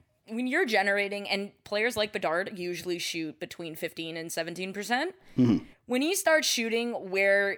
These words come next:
Speaker 1: he's capable of shooting, he's gonna have l-, one of those Matthews things where he's either back-to-back hat tricks or, like, ten goals in six games or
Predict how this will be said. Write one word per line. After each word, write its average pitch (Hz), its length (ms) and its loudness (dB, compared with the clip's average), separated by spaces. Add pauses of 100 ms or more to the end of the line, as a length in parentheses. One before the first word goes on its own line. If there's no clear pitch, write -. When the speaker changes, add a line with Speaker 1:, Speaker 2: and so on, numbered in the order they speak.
Speaker 1:
he's 202 260 -10
capable 185 400 -2
of 185 100 -4
shooting, 196 540 -6 (440)
he's 220 240 -6
gonna 269 160 2
have 233 260 4
l-, 220 100 2
one 214 180 -2
of 220 60 0
those 226 160 2
Matthews 185 640 0 (500)
things 175 200 -2
where 185 140 -2
he's 208 260 -6 (220)
either 190 180 6
back-to-back 196 540 4
hat 180 200 4
tricks 240 300 0
or, 180 80 -2
like, 170 200 -4
ten 202 240 2
goals 208 320 0
in 196 80 -8
six - 240 -6
games 208 560 0
or 180 120 -2